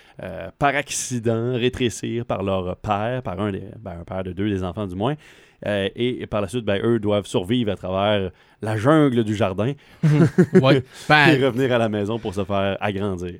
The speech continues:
Speaker 2: Wayne l'a dit dans l'annonce, c'est ça, jungle out there pour
Speaker 1: Ouais.
Speaker 2: le son, leur size, so.
Speaker 1: C'est ce que c'est. Alors, ça commence comment, cette affaire-là ?
Speaker 2: Oui,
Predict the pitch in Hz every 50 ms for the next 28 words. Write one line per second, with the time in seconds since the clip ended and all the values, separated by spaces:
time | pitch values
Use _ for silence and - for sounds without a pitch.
0 | - - 135 139 143 165 170 175 175 170 190 190 185 190 185 180 175 180 196 202
1 | 180 143 131 143 143 156 147 131 160 180 220 220 190 202 185 160 151 143 143 139
2 | 143 135 131 117 113 127 135 135 135 156 139 135 127 - - 151 139 135 127 139
3 | 131 131 127 123 - - _ - - 139 127 123 117 113 113 107 - 123 107 92
4 | 107 120 117 - - - - 151 - _ - - - - 127 139 147 156 156 156
5 | 170 185 170 - 156 160 185 190 - - 95 101 92 92 101 107 120 _ _ _
6 | _ - - 139 170 196